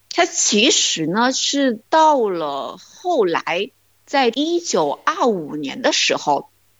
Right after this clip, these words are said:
这个联邦最高法院通过一个案子，基于宪法的第十四修正案的平等保护条款和正当法律程序条款，裁定了第一修正案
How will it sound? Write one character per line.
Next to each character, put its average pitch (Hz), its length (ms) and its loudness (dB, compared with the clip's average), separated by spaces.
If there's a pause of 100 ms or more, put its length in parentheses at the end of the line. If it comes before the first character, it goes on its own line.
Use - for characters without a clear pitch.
(140)
这 - 140 0
个 240 80 6
联 190 240 2
邦 302 260 2
最 302 140 -8
高 277 180 0
法 - 180 -6
院 220 340 -2
通 285 300 -4
过 277 120 2
一 262 80 0
个 262 80 -2
案 311 460 -2
子， - 280 -12 (760)
基 294 320 -4
于 202 400 -2 (220)
宪 294 320 -2
法 147 180 0
的 160 200 -2
第 247 440 -4
十 156 420 -2
四 277 360 0
修 196 260 0
正 196 180 -2
案 180 320 0
的 147 200 -2
平 185 260 -4
等 262 200 -2
保 175 260 2
护 269 180 -2
条 151 280 0
款 147 280 -4
和 147 180 -4
正 247 220 2
当 247 180 2
法 - 140 -6
律 165 140 0
程 - 260 -4
序 143 100 2
条 - 220 0
款， 156 220 0 (880)
裁 151 400 2
定 339 240 4
了 156 280 2 (460)
第 285 400 4
一 302 60 2
修 285 300 0
正 294 180 0
案 226 400 -2